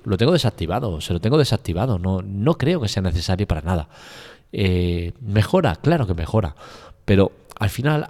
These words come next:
hay que analizar si te vale la pena lo, las mejoras respecto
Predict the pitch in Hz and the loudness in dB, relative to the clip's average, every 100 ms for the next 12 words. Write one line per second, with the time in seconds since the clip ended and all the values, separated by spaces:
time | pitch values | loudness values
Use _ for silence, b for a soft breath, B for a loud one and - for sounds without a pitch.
0 | - 107 107 - 131 127 107 95 90 90 | -4 -2 -2 0 2 2 0 -2 -2 0
1 | 127 127 131 127 - 101 - 98 92 104 | 0 0 -2 -6 -2 -2 0 -2 -2 -2
2 | 151 151 113 - 101 85 92 92 92 95 | 0 0 0 -2 -2 -2 -2 0 2 2
3 | - 95 92 104 95 143 147 - B B | 0 0 2 0 6 6 6 0 B B
4 | B B - 104 98 - 92 - 95 92 | B B -2 0 2 0 -2 2 0 0